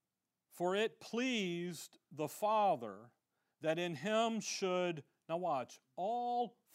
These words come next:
fullness dwell." Look at chapter two. Chapter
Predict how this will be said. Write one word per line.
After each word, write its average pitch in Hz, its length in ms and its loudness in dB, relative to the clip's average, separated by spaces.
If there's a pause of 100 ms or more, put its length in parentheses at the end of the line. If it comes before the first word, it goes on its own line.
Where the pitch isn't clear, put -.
(260)
fullness 165 800 0 (360)
dwell." 147 680 -4 (680)
Look 143 140 -10
at 151 100 -8
chapter 156 360 -4 (100)
two. 123 480 -2 (1000)
Chapter 139 380 -6